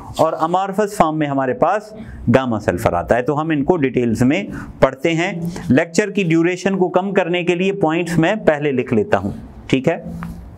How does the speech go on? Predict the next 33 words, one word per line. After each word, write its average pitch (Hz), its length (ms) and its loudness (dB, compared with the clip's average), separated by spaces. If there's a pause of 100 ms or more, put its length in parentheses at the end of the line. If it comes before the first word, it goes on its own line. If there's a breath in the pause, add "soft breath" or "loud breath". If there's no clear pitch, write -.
(520 loud breath)
क्योंकि 160 400 2 (160)
आपको 147 400 0
हम 127 300 -2
ज़्यादा 147 300 2
से 156 120 -2
ज़्यादा 143 240 2
lecture 147 360 0
देना 151 240 0
है 180 120 -2
ताकि 127 260 0
आपकी 127 240 0
preparation 123 520 0
अच्छी 107 220 0
हो 87 140 0
सके। 85 280 -4 (720 loud breath)
Various 214 520 2
allotropic 208 540 0
forms 180 340 2
of 170 100 -2
sulfur 156 460 2 (460 loud breath)
which 151 200 2
exist 165 400 0
in 165 140 2
solid, 156 460 2
liquid 143 400 2
and 190 260 0 (340)
in 131 140 6
gaseous 113 440 0
phases। 85 340 0 (540 loud breath)
क्रिस्टलाइन 196 580 2
सल्फर, 220 420 0
अमॉर्फस 147 640 -2
सल्फर। 87 340 0